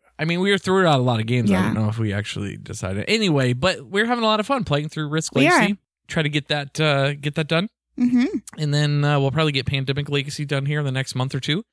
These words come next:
Speaker 1: And then, I don't know. What are we gonna do now? Play other <laughs> Legacy games, I guess.
Speaker 2: Machi Koro Legacy?
Speaker 1: Eh, maybe.
Speaker 2: Aeon's End? It, is that a Legacy?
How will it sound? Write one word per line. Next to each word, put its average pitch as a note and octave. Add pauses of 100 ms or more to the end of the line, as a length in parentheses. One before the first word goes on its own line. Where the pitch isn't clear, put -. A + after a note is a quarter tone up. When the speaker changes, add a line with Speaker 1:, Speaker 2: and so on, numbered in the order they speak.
(160)
Speaker 1:
And D3
then, F3 (260)
I C3
don't G3+
know. G#3+ (140)
What A#2
are E3
we F3+
gonna G3
do D#3+
now? C3 (140)
Play D3
other F#3
<laughs> -
Legacy -
games, E3
I D#3
guess. D3+ (220)
Speaker 2:
Machi A3+
Koro A3+
Legacy? D4 (200)
Speaker 1:
Eh, G4+
maybe. C#3+
Speaker 2:
Aeon's A3+
End? B3+
It, -
is A3+
that G#3+
a A#3+
Legacy? C4+